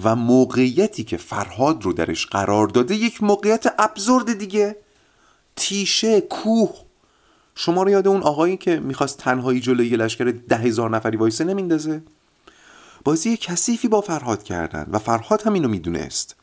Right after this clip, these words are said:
و خسرو انتظار داشت فرهاد جا بزنه،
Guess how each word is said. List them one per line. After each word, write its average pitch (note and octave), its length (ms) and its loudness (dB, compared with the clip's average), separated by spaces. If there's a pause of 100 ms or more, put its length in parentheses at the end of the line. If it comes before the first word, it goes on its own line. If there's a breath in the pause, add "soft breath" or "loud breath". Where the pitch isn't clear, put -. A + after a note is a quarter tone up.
(480 loud breath)
و - 60 4
خسرو E3 420 2
انتظار G3+ 540 2
داشت E3+ 300 0
فرهاد B2 580 -2
جا G3+ 340 2
بزنه، A#2+ 600 0